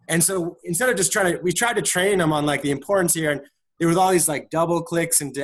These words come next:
M T. And I just said, "Okay, let's do G P C T, goal, plan, challenge, timeline."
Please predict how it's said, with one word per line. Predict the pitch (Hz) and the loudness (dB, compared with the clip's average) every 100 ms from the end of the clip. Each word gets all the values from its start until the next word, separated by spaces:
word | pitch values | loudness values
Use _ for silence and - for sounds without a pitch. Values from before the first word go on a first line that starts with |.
| 143 | -4
M | 147 147 | -2 0
T. | 139 - 160 156 | 0 -2 0 0
And | 135 120 _ _ _ | 0 -4 _ _ _
I | - 160 | -2 2
just | 175 | 2
said, | 175 165 | 0 -4
"Okay, | 190 175 139 - | -2 -2 -4 -4
let's | 190 - | -2 0
do | 240 | -2
G | 156 - 196 202 | -4 -2 -2 -4
P | - 175 | -4 0
C | - 156 123 | 0 0 -2
T, | - 208 160 104 101 156 - _ _ _ _ _ _ 110 | -4 -2 -4 -4 -8 -12 -18 _ _ _ _ _ _ -2
goal, | 170 175 175 | 2 4 2
plan, | 170 - 170 160 151 | 0 -4 -2 0 0
challenge, | 143 156 147 131 - | -2 -2 -2 -4 -6
timeline." | 202 208 190 135 107 101 131 | -4 -2 -2 -2 -4 -6 -12